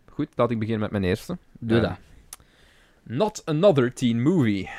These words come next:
Speaker 2: Ja, oh, die heb ik lang geleden gezien.
Speaker 1: Ehm, kijk.
Speaker 2: <laughs>
Speaker 1: Ik, ik, maar dat is, dat is een film waar ik over moet beginnen met kijk.
Speaker 2: Ja.
Speaker 1: Want iedereen haat die film. Heel, niet iedereen.
Speaker 2: Echt?
Speaker 1: Ja,
Speaker 2: Ik dacht er
Speaker 1: er,
Speaker 2: zo
Speaker 1: is, er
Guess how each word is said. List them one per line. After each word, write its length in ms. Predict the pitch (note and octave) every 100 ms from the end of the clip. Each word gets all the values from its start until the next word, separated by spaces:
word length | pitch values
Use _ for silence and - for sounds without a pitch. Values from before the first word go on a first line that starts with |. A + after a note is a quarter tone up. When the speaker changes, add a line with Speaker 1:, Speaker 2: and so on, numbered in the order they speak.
| -
Speaker 2:
Ja, 300 | D3 F#3 A#3 -
oh, 200 | G3 F3
die 100 | A2+
heb 100 | G#2
ik 100 | -
lang 200 | G#2+ G#2+
geleden 260 | G2+ G#2
gezien. 340 | G#2+ G#2 G#2+ A2 _ - _ -
Speaker 1:
Ehm, 640 | A#2 A#2+ B2 A#2+ A2+ A2 - _ _ - _ _
kijk. 260 | - F2+ - - - _ - - - -
Speaker 2:
<laughs> 340 | - D#3+ G#3 - - _ _ _ _
Speaker 1:
Ik, 120 | - -
ik, 240 | B2+ D#3
maar 140 | D#3
dat 100 | F3+
is, 120 | - -
dat 100 | F#3
is 60 |
een 60 | F3
film 220 | - C3
waar 120 | A2+
ik 100 | A2+
over 140 | A2 A2
moet 100 | G#2
beginnen 260 | G2+ G2+
met 100 | G2+
kijk. 280 | - D2 -
Speaker 2:
Ja. 300 | - - C3
Speaker 1:
Want 200 | A#2 - - -
iedereen 260 | A#2+ A2+
haat 220 | G2+ F2 -
die 100 | F2
film. 180 | - B2+
Heel, 120 | E3+ -
niet 140 | B2+ E3
iedereen. 300 | B2 G2+ F2+
Speaker 2:
Echt? 460 | F#3 - - - F3+
Speaker 1:
Ja, 120 | C#3
Speaker 2:
Ik 60 | A2
dacht 160 | A2+
er 60 | A#2
Speaker 1:
er, 60 |
Speaker 2:
zo 120 | A#2 C3
Speaker 1:
is, 160 | G#2+
er 120 | A2